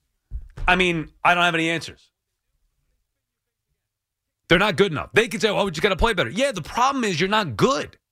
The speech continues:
You're not good enough. You, right here, you. I'm talking to you and you and you over there in the back and you right here. None of you are good enough. You had a chance to go out there and make a statement and show, not to me because I don't need to see it,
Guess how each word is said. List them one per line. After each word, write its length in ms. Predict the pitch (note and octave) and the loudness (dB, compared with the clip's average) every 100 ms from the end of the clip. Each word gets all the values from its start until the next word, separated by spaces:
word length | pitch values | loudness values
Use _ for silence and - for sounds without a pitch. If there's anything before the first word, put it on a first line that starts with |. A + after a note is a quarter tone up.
| _ - | _ -6
You're 140 | A#3+ | -2
not 180 | C4+ C#4 | 0 0
good 160 | C4 C#4 | -2 0
enough. 300 | A3+ G2+ - | 0 -2 -2
You, 260 | A#3+ C#4 - - | 0 0 -2 2
right 160 | C4 | 2
here, 100 | B3 | 2
you. 220 | C#3 C4 F3 | 0 0 2
I'm 120 | F3+ | 2
talking 280 | B3 A#3 G3+ | 2 0 0
to 60 | |
you 340 | D#3+ B3+ D4+ - - - | 2 0 -2 -6 -16 -2
and 220 | F#3 E3 | -2 0
you 380 | G3 D4+ D#4 - | 0 0 -2 -2
and 120 | F3 | -2
you 140 | G#3+ C4 | 0 -2
over 160 | B3+ | 0
there 140 | A#3+ A#3+ | 0 0
in 60 | |
the 60 | G#3+ | 0
back 420 | F3+ C4 D4+ - - | 4 4 4 0 -2
and 140 | F3+ | 0
you 120 | B3+ C#4 | 0 0
right 160 | C4+ | 0
here. 240 | C4 C#4+ B3 - _ | 0 -2 -4 -16 _
None 300 | D#3 A3+ F4 | 0 4 4
of 160 | F4 A#3+ | 2 0
you 320 | A#3+ G3 F3+ - | -2 -2 -2 0
are 140 | A3 | 2
good 160 | G#3 G#3 | 2 0
enough. 340 | D3+ - _ _ _ _ _ _ _ _ _ _ _ _ | 0 -4 _ _ _ _ _ _ _ _ _ _ _ _
You 180 | F3+ C#4+ | -2 2
had 140 | D4 | 2
a 60 | C4+ | 2
chance 260 | - C4+ | 2 2
to 60 | G#3+ | 4
go 80 | A3+ | 2
out 180 | B3+ - | 2 2
there 100 | A#3 | 2
and 60 | |
make 220 | A3 B3 | 0 -2
a 40 | G#3 | -2
statement 380 | - B3 B3 G#3+ | 2 2 2 0
and 100 | E3+ | 0
show, 800 | - - C#4 D#4 A3+ B2+ - _ _ _ _ _ - | 0 2 4 4 2 -4 -8 _ _ _ _ _ 0
not 220 | B3 C#4+ | 2 2
to 80 | F#3 | 0
me 280 | G#3 C4 E3+ | 0 0 0
because 220 | D#3+ D3+ | 0 0
I 80 | G#3+ | 2
don't 120 | A3 | 0
need 120 | C#3 | 0
to 80 | A2 | -2
see 180 | C3 | -2
it, 120 | C#3 | -2